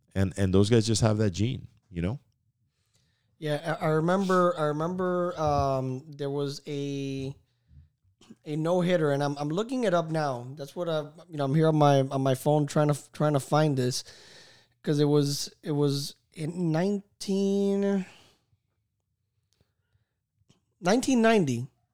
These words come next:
Speaker 2: So Mark Langston and Mike Witt. That's what I, I was thinking, Bobby Witt, but Bobby Witt was the, the, the pitcher, and now the son plays.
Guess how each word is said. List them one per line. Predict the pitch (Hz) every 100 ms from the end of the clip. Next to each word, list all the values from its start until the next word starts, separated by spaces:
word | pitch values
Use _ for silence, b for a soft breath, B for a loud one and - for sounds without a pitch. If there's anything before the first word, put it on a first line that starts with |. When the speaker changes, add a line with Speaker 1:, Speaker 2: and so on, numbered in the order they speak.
| _ _ -
Speaker 2:
So | 180 156
Mark | 156 160 214 226
Langston | 196 190 196 185 - 131 135 - _ _ _ - _ _ _
and | 175 165
Mike | 160 202 208
Witt. | 180 185 143 - _ _ _ _ _ _ -
That's | 160
what | 175 160 151 147 156 165 -
I, |
I | 170
was | 147 143
thinking, | 170 185 151
Bobby | 156 160 143
Witt, | 156 143
but | 131
Bobby | 139 143 151
Witt | 147 156
was | 143 139 131 131
the, | 147 135 131 127
the, | 139
the | 147 131
pitcher, | 165 151 160
and | 139
now | 135 139
the | 143
son | - 147
plays. | 135 151 147